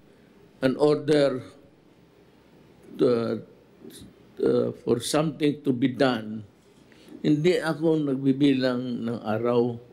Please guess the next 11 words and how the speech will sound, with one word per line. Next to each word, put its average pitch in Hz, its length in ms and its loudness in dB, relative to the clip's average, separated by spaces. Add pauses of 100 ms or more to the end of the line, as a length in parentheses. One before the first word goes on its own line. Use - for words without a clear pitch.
ah, 135 160 0
buwan. 120 640 0
Nagbibilang 147 880 2
lang 127 200 -4
ako 113 200 -6
ng 104 240 -2
araw. 101 400 -10 (240)
I 135 160 -2
understand 139 480 -2
your 117 120 0
problem. 98 600 -2